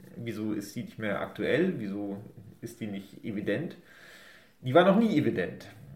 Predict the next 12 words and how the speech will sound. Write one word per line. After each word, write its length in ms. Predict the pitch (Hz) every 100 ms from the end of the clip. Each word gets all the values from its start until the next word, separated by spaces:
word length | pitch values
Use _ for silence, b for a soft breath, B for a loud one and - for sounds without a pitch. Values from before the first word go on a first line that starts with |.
| -
Ja, 300 | 110 123 208
es, 200 | - -
die 260 | - 147 131
Pyramide 760 | - - 139 147 214 311 202 190 - - -
basiert 340 | 117 135 196
auf 160 | 110 -
keinen 340 | 147 165 170
glaubwürdigen 680 | 127 131 147 - 131 127 120
Beweisen 560 | 117 98 - - 175 359 B B B -
und 360 | 156 156 156 - - -
die 80 | 143
Primärquelle 1000 | 139 - 143 160 165 - 165 160 160 156